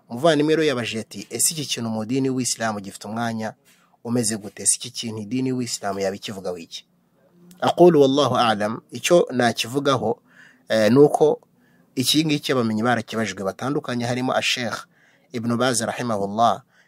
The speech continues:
n'abandi bamenyi batandukanye bavuga yuko ibi ngibi la asla lahu. Ibi ngibi eh, ntaho biva mu dini y'Ubuislamu. Urugero, Sheikh bin Baz rahimahullah yabajijwe kino kibazo, arangije aravuga ati, "وهذا كونه بجهر الدعاء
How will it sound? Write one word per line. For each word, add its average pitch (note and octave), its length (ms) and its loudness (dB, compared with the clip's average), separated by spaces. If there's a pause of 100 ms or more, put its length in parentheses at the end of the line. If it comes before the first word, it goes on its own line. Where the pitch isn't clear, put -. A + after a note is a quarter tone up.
(120)
n'abandi F3+ 320 2
bamenyi B2+ 300 -2
batandukanye B2 640 -6
bavuga G2+ 280 -6
yuko A#2+ 200 -4
ibi A#2 120 -6
ngibi A2 260 -4
la C#3 200 0
asla G2 320 -2
lahu. F2+ 240 -8 (640)
Ibi B2+ 160 0
ngibi C3+ 420 -2 (420)
eh, A2 120 2
ntaho A#2 320 4
biva C3 260 2
mu A2+ 180 -2
dini A#2+ 220 0
y'Ubuislamu. G#2 520 0 (380)
Urugero, C#3 480 6
Sheikh D#3+ 300 0
bin A#2+ 180 -2
Baz C3+ 220 -2
rahimahullah A2 600 -2
yabajijwe A2+ 380 -2
kino B2 240 -6
kibazo, G2+ 460 -6 (580)
arangije C3+ 360 6
aravuga C#3 260 -2
ati, - 160 -8
"وهذا C3 420 2
كونه A#2 460 0
بجهر A#2 400 0
الدعاء A2 720 -2